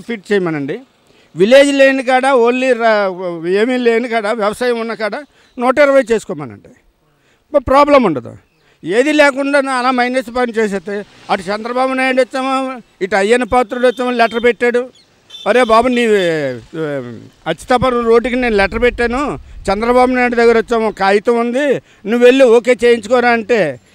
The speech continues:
ఈ పంచకల్ రమేష్ వచ్చాము, "నాకెందుకని?" చెప్పేసి,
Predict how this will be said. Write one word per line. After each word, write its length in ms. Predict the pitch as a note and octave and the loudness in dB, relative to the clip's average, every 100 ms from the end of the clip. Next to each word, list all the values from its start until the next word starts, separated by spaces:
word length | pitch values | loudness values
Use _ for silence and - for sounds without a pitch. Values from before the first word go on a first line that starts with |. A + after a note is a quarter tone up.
| - | -10
ఈ 140 | G3+ A3+ | -2 -2
పంచకల్ 540 | G#3 G#3+ G#3+ B3 C4 | 0 -2 -2 0 2
రమేష్ 300 | B3+ B3 A#3+ | 2 2 2
వచ్చాము, 260 | A#3 B3+ A3 | 0 -2 -2
"నాకెందుకని?" 680 | G#3+ A3 A#3+ A#3 A#3 A#3 | -2 -2 -4 -4 -6 -4
చెప్పేసి, 380 | A3+ - A3+ G#3+ | -6 -6 -10 -8